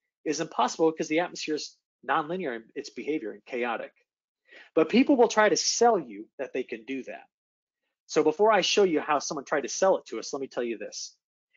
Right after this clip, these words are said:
Use my forecast out to about eight, nine, ten days to plan your operations. Figure out your week. Know when the rain's gonna get there. Understand what the soil temperature's gonna do. Use it to understand when you can spray, do applications, know when to plant, find the windows. Out to about ten days, we're solid.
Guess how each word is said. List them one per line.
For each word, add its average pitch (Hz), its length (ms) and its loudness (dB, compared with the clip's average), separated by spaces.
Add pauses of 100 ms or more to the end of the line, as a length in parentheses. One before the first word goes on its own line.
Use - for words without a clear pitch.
(300)
Use 240 260 2
my 208 120 0
forecast 175 540 0
out - 160 -2
to - 60 -10
about 131 240 -2
eight, 160 200 -4
nine, 139 200 -8
ten 135 200 -2
days 120 180 -4
to - 80 -16
plan 127 240 -10
your 110 180 0
operations. 101 580 -2
Figure 160 320 2
out 160 220 2
your 131 80 -4
week. 120 260 -10
Know 135 120 2
when 180 140 0
the 170 80 4
rain's 151 280 0
gonna 143 140 0
get 135 220 -2
there. 160 240 0 (560)
Understand 151 400 -2
what 139 140 2
the - 60 -10
soil 160 240 4
temperature's - 400 -6
gonna 131 180 -6
do. 139 300 -2 (720)
Use 175 300 4
it 214 160 4
to 170 120 4
understand 160 340 -2
when 151 80 0
you 165 80 -2
can 131 160 -8
spray, 160 400 2
do 143 120 2
applications, 143 800 -2
know 143 120 0
when 147 140 0
to - 60 -2
plant, - 380 -4
find 147 240 -2
the 123 60 2
windows. 160 580 0 (380)
Out 175 160 2
to - 80 -12
about - 180 -2
ten 180 200 0
days, 160 400 2
we're 147 160 4
solid. 110 460 0